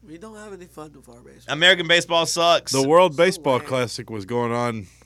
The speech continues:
Speaker 3: when I was in Miami.
Speaker 2: Actually, I'm
Speaker 3: I,
Speaker 2: making
Speaker 3: I coulda gone
Speaker 2: Yeah.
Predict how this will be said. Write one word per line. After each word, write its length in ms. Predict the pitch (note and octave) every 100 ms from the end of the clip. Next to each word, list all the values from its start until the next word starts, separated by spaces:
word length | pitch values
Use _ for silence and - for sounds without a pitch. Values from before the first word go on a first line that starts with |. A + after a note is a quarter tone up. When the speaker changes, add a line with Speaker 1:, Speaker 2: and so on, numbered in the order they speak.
| -
Speaker 3:
when 120 | A2
I 100 | A2
was 120 | G#2
in 80 | G#2+
Miami. 560 | G#2+ A2 C3 D3 G#2 -
Speaker 2:
Actually, 340 | D#3 G3 G3
I'm 80 | F#3
Speaker 3:
I, 20 | F3+
Speaker 2:
making 460 | F#3 E3+ E3+ D3 - _ G#2+
Speaker 3:
I 60 |
coulda 260 | G#2 B2+ A#2+
gone 180 | A2+
Speaker 2:
Yeah. 100 | B2